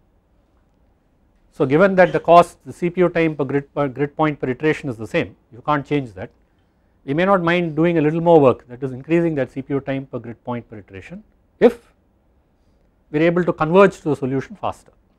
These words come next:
Okay. Now this is only Jacobi, I am not really going to sit down and work through this for Gauss Seidel, but we did Gauss Seidel and it does turn out that Gauss Seidel is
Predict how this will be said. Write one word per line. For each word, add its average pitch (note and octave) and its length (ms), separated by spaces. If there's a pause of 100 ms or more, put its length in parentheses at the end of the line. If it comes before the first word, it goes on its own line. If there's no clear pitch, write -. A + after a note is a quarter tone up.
(800)
Okay. F#3+ 200 (420)
Now F3 140
this F#3 220
is G3+ 40
only G#3 200
Jacobi, D#3 440 (280)
I C#3+ 60
am C#3+ 100
not E3+ 180
really E3+ 220
going D#3 300
to C3 180
sit D#3 180
down D3+ 220
and B2+ 100
work C#3+ 240
through D#3 140
this C#3 160
for A#2 160
Gauss C3 180
Seidel, B2+ 340 (920)
but F3+ 160
we F#3 160
did F#3+ 220
Gauss F#3+ 180
Seidel F3+ 480 (3000)
and D#3+ 160
it E3 80
does G#3+ 220
turn G#3 180
out G#3 220
that E3+ 200
Gauss F3+ 200
Seidel F#3+ 320
is F3 180